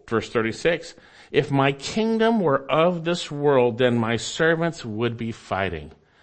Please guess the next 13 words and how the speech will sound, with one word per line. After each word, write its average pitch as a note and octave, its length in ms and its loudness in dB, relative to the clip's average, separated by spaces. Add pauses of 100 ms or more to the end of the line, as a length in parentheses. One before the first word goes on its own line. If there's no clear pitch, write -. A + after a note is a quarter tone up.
(380)
You C#3+ 100 -2
see, E3 240 2
we G3 280 -2
are C#3 240 6
heavenly C#3+ 520 0
citizens A#2+ 720 -2 (260)
on G#2+ 80 -4
a A2 80 2
temporary D#3+ 440 0
sojourn D3 580 0
through B2 160 -2
this A#2 180 -2 (240)
world. G#2+ 420 -2